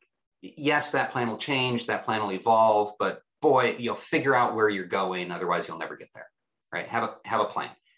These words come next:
And that's an organizational plan and it's a people plan, and they ought to be tied together. Um, two is ruthlessly prioritize. Particularly in high growth, things are moving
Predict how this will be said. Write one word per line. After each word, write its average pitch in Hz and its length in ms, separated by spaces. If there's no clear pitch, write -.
And 110 120
that's 110 160
an 110 40
organizational 101 680
plan 120 380
and 101 140
it's 95 140
a - 60
people 90 280
plan, 85 380
and 80 80
they 80 80
ought 82 80
to 80 60
be 82 100
tied 73 220
together. - 220
Um, 98 400
two 151 480
is 110 420
ruthlessly 127 1300
prioritize. - 1000
Particularly 147 1000
in 120 80
high 113 220
growth, 104 400
things 104 200
are 92 80
moving 95 380